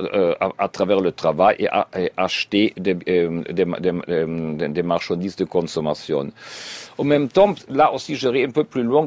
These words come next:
de ceux qui parlent simplement d'une espèce d'idéologie ou d'une espèce de lavage de cerveau. Je pense, euh, et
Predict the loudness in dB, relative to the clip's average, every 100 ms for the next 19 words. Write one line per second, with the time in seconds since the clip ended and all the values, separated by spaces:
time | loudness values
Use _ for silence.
0 | 0 -2 -4 -4 -4 0 0 2 0 0
1 | 0 2 2 2 0 0 -2 -2 -4 -2
2 | -6 -6 0 0 2 0 -2 -2 -2 -2
3 | -4 -2 -2 -2 2 2 4 4 2 -2
4 | -4 -2 -2 0 0 -2 -6 _ _ _
5 | _ -20 -10 0 2 2 2 2 2 2
6 | -2